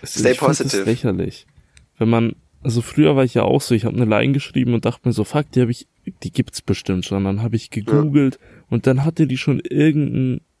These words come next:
Speaker 1: weiß ich nicht, irgendein Rapper hatte die dann schon. Und dann dachte ich mir so, „Ja, fuck, kann ich nicht verwenden, weil dann hab ich ja keinen Skill.“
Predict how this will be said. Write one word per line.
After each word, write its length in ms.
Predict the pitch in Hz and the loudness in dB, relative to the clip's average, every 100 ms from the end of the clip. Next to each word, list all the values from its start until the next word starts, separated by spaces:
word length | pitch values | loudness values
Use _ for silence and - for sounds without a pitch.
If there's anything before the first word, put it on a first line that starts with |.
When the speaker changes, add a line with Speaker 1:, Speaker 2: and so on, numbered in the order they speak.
| _ _ | _ _
Speaker 1:
weiß 320 | - - 120 | -20 -8 -4
ich 60 | 117 | 0
nicht, 200 | 95 90 | -2 0
irgendein 280 | - 156 127 | 0 2 4
Rapper 320 | 135 139 123 | 2 2 0
hatte 220 | 139 151 | -2 -2
die 100 | 135 | 0
dann 180 | 127 131 | 0 0
schon. 260 | - 131 135 _ _ _ _ _ _ _ _ _ _ _ _ _ _ | 0 -2 -2 _ _ _ _ _ _ _ _ _ _ _ _ _ _
Und 200 | 120 113 | -2 2
dann 80 | 117 | 4
dachte 260 | 123 131 | 2 0
ich 80 | 127 | -2
mir 120 | 120 | 0
so, 80 | 104 | 0
„Ja, 140 | 104 101 | 0 -2
fuck, 260 | - 120 | 0 -2
kann 160 | - 107 | 0 -4
ich 160 | 107 - | -2 -4
nicht 120 | 92 | -6
verwenden, 580 | 101 101 127 - 120 117 _ - - _ _ | -2 2 2 2 -2 -2 _ -20 -20 _ _
weil 240 | - 98 95 _ _ | -2 0 0 _ _
dann 140 | - 101 | -2 0
hab 100 | 113 | 0
ich 140 | 107 | 0
ja 80 | 104 | -4
keinen 220 | - 98 | -2 -4
Skill.“ 380 | - - 123 | -2 2 2